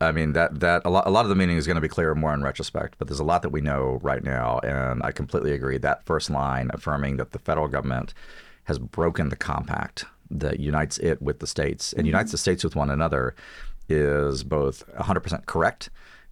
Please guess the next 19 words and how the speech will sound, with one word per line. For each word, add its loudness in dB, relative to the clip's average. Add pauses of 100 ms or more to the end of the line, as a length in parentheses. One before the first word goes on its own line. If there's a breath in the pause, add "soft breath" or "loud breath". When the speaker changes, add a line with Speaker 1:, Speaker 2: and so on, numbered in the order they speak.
Speaker 1:
and, 2 (100)
uh, -2
incredibly 0 (580)
portentous. -2 (160)
Uh, 0
Speaker 2:
Yeah. 0
Speaker 1:
I 0
don't 0
think 0
there's -2
any 0
way 0
other, 0 (180)
uh, -4
other 0
way 0
to -2
put 0
it. -4